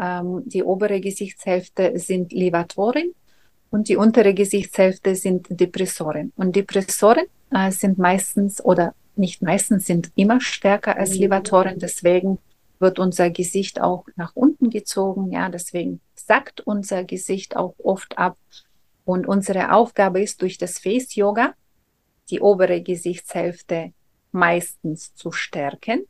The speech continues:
Speaker 1: ja, dass sie Kraft haben, das Gesicht wieder nach oben zu bringen. Und Depressoren, die unsere Mundwinkel nach unten ziehen, ja, die unsere Hängebäckchen, die klare Linie verschwindet,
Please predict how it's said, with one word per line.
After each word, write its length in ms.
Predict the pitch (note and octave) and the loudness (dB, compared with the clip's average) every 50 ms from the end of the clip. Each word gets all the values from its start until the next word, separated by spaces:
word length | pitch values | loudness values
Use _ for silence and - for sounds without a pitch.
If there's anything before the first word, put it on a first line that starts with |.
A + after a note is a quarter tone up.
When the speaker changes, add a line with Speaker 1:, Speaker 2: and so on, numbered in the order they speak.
| _ - | _ -6
Speaker 1:
ja, 220 | - - G#3 A3 | -4 -2 -2 -2
dass 280 | - - F3+ F3 - - | -4 -6 -8 -8 -8 -10
sie 140 | - D3+ - | -10 -10 -10
Kraft 500 | - - F3+ F#3 A3+ C4 - - - - | -10 -4 0 0 0 0 -2 -8 -8 -2
haben, 280 | A#3 A#3+ C4 C4 A3+ F#3 | 0 2 2 2 0 0
das 220 | F#3 F3+ - - | -2 -4 -6 -6
Gesicht 460 | - F3+ E3+ F#3+ F#3+ F#3 - - _ | -8 -8 -6 -6 -8 -8 -8 -8 _
wieder 240 | F#3 F3+ F3+ F3 E3 | -2 0 0 0 -2
nach 220 | D#3+ D#3 D3+ - - _ _ _ | -2 -6 -8 -10 -14 _ _ _
oben 440 | G#3 G#3 A3 B3 C4 B3+ D4+ D#4 - _ _ | 6 8 10 10 8 6 2 -2 -4 _ _
zu 380 | - - - B3 B3+ B3+ C4 - _ _ _ _ _ _ - | -12 -4 -2 -2 -2 -2 -4 -8 _ _ _ _ _ _ -4
bringen. 400 | - G3 G#3+ A3+ A#3 B3+ D4+ G4 - _ _ - - - - - _ _ | 0 2 2 4 2 2 -2 -4 -6 _ _ -20 -20 -20 -20 -20 _ _
Und 300 | - A3+ A3+ A3+ G#3 G3+ | 0 2 2 4 6 8
Depressoren, 720 | G#3+ G3+ G3+ - G3 F#3+ F#3 - - F3+ F#3+ G3+ A3 C4 F4 G4+ F#4 - | 6 6 6 4 -2 -2 0 2 4 6 6 6 6 4 4 2 -2 -4
die 140 | - G3 F3+ | -4 -4 -2
unsere 420 | - F3+ F3+ F3 E3+ F3+ E3+ E3+ E3+ | -2 -4 -6 -4 -4 -4 -6 -4 -4
Mundwinkel 1120 | F3 G3 B3 C#4+ C#4+ C#4 - - G#3+ G#3 G#3 G3+ G3+ G3 - - F#3+ F#3 F#3 F#3 F#3 E3+ - | -2 0 2 2 2 0 -2 -4 -4 -4 -2 -2 -4 -6 -4 -2 -2 0 0 -2 -6 -8 -6
nach 260 | F#3 F#3 F#3 - - - | -6 -6 -6 -6 -8 -6
unten 460 | - F#3 F3+ F3 F3 - F3+ F3 E3+ | -4 -4 -4 -4 -4 -4 -6 -6 -6
ziehen, 320 | - - - F3+ F3 F3 | -4 -4 -4 -2 0 0
ja, 260 | F3 F#3 G#3 A#3 B3+ - - - - - - _ _ _ | 0 0 0 0 -2 -2 -6 -14 -18 -20 -20 _ _ _
die 80 | F3 E3+ | 0 0
unsere 340 | - F3 E3+ - F3+ E3+ F3 | 2 0 0 2 2 2 4
Hängebäckchen, 840 | F3 F#3 A3 A3+ A#3 G#3+ G3 - G3 F#3+ F#3 - - - F#3+ F#3 F3 | 4 4 6 6 6 6 6 4 2 2 2 0 -2 -2 0 0 0
die 160 | E3+ F3+ F3 | -2 -4 -6
klare 340 | - - F3+ E3+ E3 E3+ E3+ | -2 0 0 2 4 4 2
Linie 420 | F3+ F#3+ A3 A#3+ A#3 A3 G#3 G3+ | 2 4 4 4 4 4 2 0
verschwindet, 640 | G3 - G3 F#3+ - - - F#3 F3+ F3 F3+ F3+ F3+ | 0 -2 -4 -6 -4 -6 -6 -4 -2 -2 -2 -4 -4